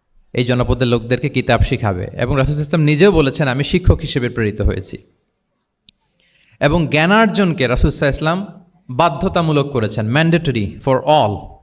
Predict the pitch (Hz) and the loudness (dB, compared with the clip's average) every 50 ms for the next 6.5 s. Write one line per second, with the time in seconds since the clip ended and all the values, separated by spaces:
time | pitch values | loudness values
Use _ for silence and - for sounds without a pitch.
0 | _ _ _ - 131 127 143 143 127 139 147 156 160 165 151 175 165 - 170 165 | _ _ _ -2 0 2 2 2 2 2 2 2 2 2 0 0 0 2 2 2
1 | 175 190 190 180 170 156 131 151 147 139 143 131 113 104 92 95 90 85 - - | 2 4 4 4 2 2 2 0 0 0 0 0 0 0 0 -2 -4 -4 -8 -16
2 | _ _ _ - 160 143 160 156 147 139 131 113 117 107 104 - - 107 98 110 | _ _ _ -2 0 0 0 0 0 -2 -2 0 0 -2 -2 -2 -4 -6 -4 -4
3 | 113 156 151 - 180 175 185 180 165 139 160 147 139 127 120 123 117 127 135 113 | -2 -2 -2 0 0 2 2 2 2 2 0 2 2 2 2 2 2 2 2 2
4 | 110 107 - - 95 - - _ _ - - 165 165 - 160 151 135 123 135 127 | 2 0 -2 -6 -8 -8 -12 _ _ -2 -2 -2 -2 0 -2 -2 0 0 -2 -2
5 | 117 113 123 135 135 135 135 - 151 147 147 151 175 180 175 165 165 165 139 123 | -2 0 -2 -2 0 -2 -4 -2 -2 -2 -2 0 0 0 0 0 0 0 -2 -2
6 | 147 143 - 95 95 101 101 - - | -2 -2 -2 -2 -2 -4 -8 -14 -20